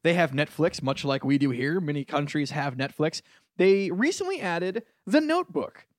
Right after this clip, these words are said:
on February twenty-fifth. And fans of The Notebook were furious because what happened was they changed the ending slightly. <laughs> This is totally true. A-, and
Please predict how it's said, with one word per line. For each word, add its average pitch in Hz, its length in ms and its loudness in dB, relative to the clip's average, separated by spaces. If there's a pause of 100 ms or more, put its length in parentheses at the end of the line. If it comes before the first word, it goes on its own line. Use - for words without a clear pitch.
on 151 200 0
February 160 440 0
twenty-fifth. 202 760 0 (680)
And 175 120 -2 (100)
fans 285 380 2
of 180 100 2
The 151 80 0
Notebook 139 500 0
were 151 140 2
furious 151 640 0
because 147 260 -4
what 165 180 -2
happened 220 480 -4
was 113 440 -6 (300)
they 165 200 4
changed 196 560 -2
the 165 160 -2
ending 143 420 -2
slightly. - 640 -4 (540)
<laughs> 123 160 -2 (1200)
This 233 380 4
is 233 100 -6
totally 202 360 4
true. 220 300 6
A-, 202 200 2
and 196 160 0